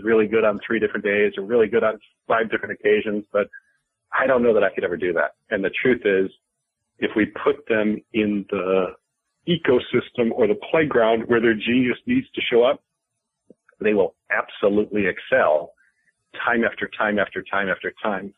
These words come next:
even if it's not in their industry. If it's in their skill set, we could say, "Who cares that it's a different industry? The same parameters are present. You should do really well here." And they do. And even then, they, they're, it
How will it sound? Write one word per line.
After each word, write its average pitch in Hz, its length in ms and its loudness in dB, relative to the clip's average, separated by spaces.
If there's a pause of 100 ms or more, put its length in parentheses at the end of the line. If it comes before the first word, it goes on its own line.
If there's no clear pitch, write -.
even 135 260 -2
if 113 100 0
it's 107 180 -4
not 104 180 2
in 98 120 0
their 98 160 2
industry. 95 380 -2 (540)
If 113 140 0
it's 113 160 -2
in 139 100 4
their 110 160 4 (200)
skill 165 200 4 (120)
set, 110 200 2
we 117 120 0
could 107 240 -4
say, 120 320 2 (600)
"Who 139 60 2
cares 127 300 2
that 117 80 0
it's - 160 -8
a 110 40 -6
different 104 280 -2
industry? 104 560 0 (440)
The 104 80 0 (220)
same 113 300 0
parameters 110 600 0
are 98 120 2
present. 104 520 -2 (300)
You 113 220 2
should 107 140 -2
do 104 120 2
really 101 260 2
well 101 200 4
here." 135 280 -2 (100)
And 101 160 -2
they 95 160 2
do. 101 600 4 (760)
And 113 100 4
even 110 200 4
then, 107 280 2
they, 92 280 -2
they're, 87 300 -2
it 104 140 0